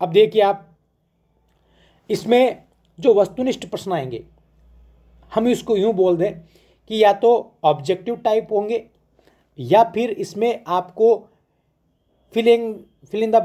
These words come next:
blanket जो ब्लैंक्स आए वो आ जाएगा। इसके अंदर मतलब आपको क्या करना है, आपके पास में खालिस्तान बनने वाले चार प्रश्न आएंगे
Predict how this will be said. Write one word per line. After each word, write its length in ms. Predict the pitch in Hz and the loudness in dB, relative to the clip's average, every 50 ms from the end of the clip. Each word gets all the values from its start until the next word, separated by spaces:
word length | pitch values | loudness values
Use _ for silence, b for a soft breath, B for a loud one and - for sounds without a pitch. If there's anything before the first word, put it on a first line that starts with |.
| 165 160 | -2 -4
blanket 520 | 170 185 190 180 160 196 208 - - - 170 | -4 -4 -4 -4 -4 -6 -8 -8 -10 -14 -6
जो 220 | 156 180 202 185 | 0 2 2 2
ब्लैंक्स 400 | 165 151 160 180 202 - - - | 2 0 0 0 0 0 0 0
आए 200 | 202 196 202 - - | 0 0 0 -2 -2
वो 140 | 160 175 220 | 0 2 2
आ 100 | 214 208 | 4 4
जाएगा। 340 | 202 208 202 185 208 208 - | 4 2 0 0 -2 -4 -6
इसके 200 | 185 - - 220 | -10 -8 -6 -4
अंदर 160 | 202 202 214 | -4 -4 -4
मतलब 220 | 208 208 202 214 196 | -6 -4 -4 -4 -4
आपको 240 | 190 190 - - 180 | -4 -4 -6 -8 -2
क्या 160 | - 233 233 | 0 0 2
करना 260 | 226 214 196 190 190 | 2 0 0 0 0
है, 300 | 185 175 196 - - - _ _ _ _ _ _ _ _ _ _ _ _ _ _ _ _ _ _ _ _ _ _ _ _ _ - | -2 -2 -4 -6 -8 -18 _ _ _ _ _ _ _ _ _ _ _ _ _ _ _ _ _ _ _ _ _ _ _ _ _ -4
आपके 340 | 156 170 185 - - - 233 | -2 -2 -2 -2 0 0 0
पास 340 | 226 - 214 196 185 - - | 0 2 0 0 0 -2 -2
में 180 | 214 233 214 220 | -4 -4 -6 -6
खालिस्तान 460 | - - 180 202 202 202 - 226 226 | -4 -2 -2 -2 0 0 -2 -2 0
बनने 260 | 190 208 208 208 214 | 0 0 0 2 2
वाले 200 | 208 208 208 220 | 4 4 4 2
चार 320 | 214 - - 185 185 196 | 0 -2 -2 0 0 -2
प्रश्न 260 | - - 175 - - 202 | -2 -6 -10 -14 -10 -8
आएंगे 400 | 170 190 190 190 208 214 - | -6 -6 -4 -4 -4 -6 -6